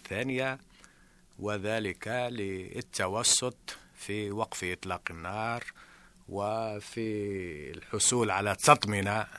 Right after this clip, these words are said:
لهم، لهم وللسكان. ومن هؤلاء الذين يثيرون بعض التساؤلات على الأقل، آه، من يعرف ببوضربة،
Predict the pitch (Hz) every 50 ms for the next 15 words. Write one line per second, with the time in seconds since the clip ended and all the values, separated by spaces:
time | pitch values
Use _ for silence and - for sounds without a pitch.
0 | - - - - 101 98 101 104 107 90 101 104 107 101 98 95 - - - 101
1 | 98 95 101 107 110 101 98 101 92 - - 92 - - - 85 73 73 - -
2 | - - - - - - - - - - - 92 101 107 110 110 104 - - 98
3 | 113 131 156 156 131 113 127 135 127 104 104 104 107 131 156 170 180 190 - -
4 | - - - - - - - - - - - - - - 87 90 92 98 117 117
5 | 113 110 104 101 - - 110 110 110 101 117 120 113 113 110 107 107 107 107 107
6 | 107 107 107 104 104 104 104 104 101 104 104 - 120 117 110 110 120 - - -
7 | 120 - - - 127 123 113 165 170 180 202 175 120 - - - - 87 90 90
8 | 90 85 80 - 78 80 - - - 147 165 175 165 156 - - - - - -
9 | - - - - - - - - 113 127 143 147 147 151 151 147 147 147 143 143
10 | 143 143 139 135 131 127 123 123 127 139 151 151 147 147 151 165 156 139 143 151
11 | 156 - - - 123 139 143 143 143 143 143 139 135 127 120 139 147 127 156 165
12 | 156 127 104 113 113